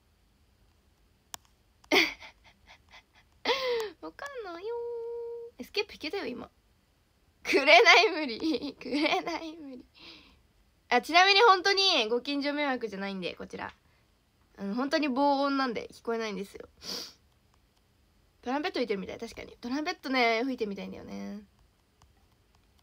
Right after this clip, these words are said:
応援してる。ありがとう。ダンス配信でいいの？逆に。逆にダンス配信でいいんですか？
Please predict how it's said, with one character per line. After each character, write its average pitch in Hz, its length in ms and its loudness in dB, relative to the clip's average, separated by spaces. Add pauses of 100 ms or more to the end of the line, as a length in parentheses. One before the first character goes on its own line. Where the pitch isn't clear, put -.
(140)
応 311 120 -4
援 339 100 -2
し - 40 -10
て 359 100 -4
る。 - 160 0
あ - 60 -6
り 285 80 -6
が 320 100 -6
と - 100 -10
う。 - 40 -10 (3000)
ダ 311 180 10
ン 466 60 6
ス 453 40 -4 (120)
配 480 160 4
信 247 220 -4
で 214 60 -6
い 208 60 -6
い - 20 -6
の？ 196 120 -4
逆 196 260 -6
に。 190 180 -8 (960)
逆 233 240 -12
に 349 160 -8
ダ 320 120 -2
ン 349 40 -12
ス 330 80 -18
配 320 140 -10
信 233 140 -16
で 220 60 -12
い 214 40 -10
い - 20 -14
ん - 20 -14
で 208 80 -18
す - 100 -20
か？ - 120 -20